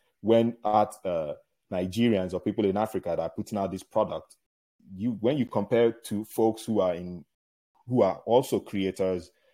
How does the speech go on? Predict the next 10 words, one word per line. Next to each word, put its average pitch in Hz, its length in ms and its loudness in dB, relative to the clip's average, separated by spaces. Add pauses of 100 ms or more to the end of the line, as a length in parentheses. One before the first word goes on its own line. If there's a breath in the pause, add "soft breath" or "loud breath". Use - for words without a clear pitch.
here 104 240 0
in, 90 180 -4
uh, 98 220 -6
in 80 340 -14 (120)
Canada, 90 500 -2 (420)
you 101 120 -8
see 143 140 -4
their 110 120 2
price 131 320 0
difference. 87 560 -8